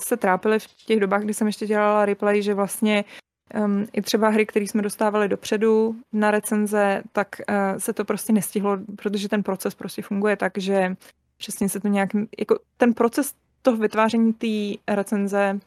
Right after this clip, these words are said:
do té televize je vlastně hrozně zdlouhavý, protože samozřejmě logicky to potřebuješ zahrát, potřebuješ to napsat, potřebuješ, aby ti to někdo nadaboval, potřebuješ, aby ti někdo ty videa, který jsi nahrál, tak ti se stříhal na ten dubbing, který se udělal,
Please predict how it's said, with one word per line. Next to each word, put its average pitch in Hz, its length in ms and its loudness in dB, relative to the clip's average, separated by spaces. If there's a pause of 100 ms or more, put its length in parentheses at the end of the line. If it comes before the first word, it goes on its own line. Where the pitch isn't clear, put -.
(500)
do 202 160 -2
té 208 120 -4
televize 185 440 0
je 185 140 0
vlastně 185 300 -4
hrozně 196 260 0
zdlouhavý, 180 500 -2
protože 190 300 -10
samozřejmě 196 400 -2
logicky 185 280 -8
to 185 80 -8
potřebuješ 175 400 -10
zahrát, 240 460 -4 (400)
potřebuješ 180 400 -4
to 180 80 -10
napsat, 175 440 -4 (100)
potřebuješ, 196 380 -2
aby 190 120 -4
ti 185 80 -4
to 175 60 -10
někdo 170 300 -8
nadaboval, 226 600 0
potřebuješ, 196 520 -2
aby 190 200 0
ti 196 120 -2
někdo 190 360 0
ty 202 160 -2
videa, 214 340 6
který 196 220 2
jsi 190 120 -2
nahrál, 202 380 2
tak 196 100 -4
ti 185 100 -12
se 190 140 -6
stříhal 180 400 -6
na 165 80 -6
ten 160 200 -8
dubbing, 196 420 -2
který 240 280 -4
se - 120 -6
udělal, 240 380 0